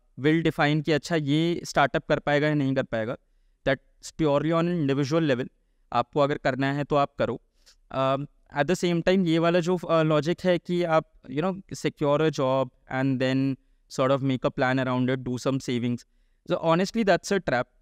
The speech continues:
मतलब, uh, it's, it's a very, uh, सुनने में बहुत अच्छा लगता है वो कि यार देख मेरा प्लान है स्टार्टअप करने का, तो मैं एक साल जॉब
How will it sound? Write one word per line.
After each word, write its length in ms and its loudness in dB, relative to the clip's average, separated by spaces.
मतलब, 440 -2
uh, 300 0
it's, 340 -6
it's 180 0
a 60 4
very, 500 2
uh, 440 0
सुनने 360 -2
में 120 2
बहुत 200 0
अच्छा 240 0
लगता 260 0
है 100 4
वो 160 0
कि 300 -2
यार 120 4
देख 240 -2
मेरा 200 2
प्लान 280 0
है 120 -4
स्टार्टअप 400 0
करने 260 -2
का, 180 4
तो 180 -8
मैं 220 0
एक 160 -2
साल 200 2
जॉब 180 -2